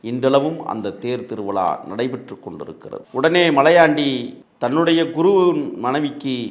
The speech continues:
அம்மை நோய் பிடித்திருப்பதை அறிந்து அவசரமாக ஓடி வந்து பனைமரத்தில் ஏறி நொங்குகளை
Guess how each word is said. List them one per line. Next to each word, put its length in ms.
அம்மை 300
நோய் 280
பிடித்திருப்பதை 680
அறிந்து 500
அவசரமாக 720
ஓடி 360
வந்து 320
பனைமரத்தில் 680
ஏறி 220
நொங்குகளை 540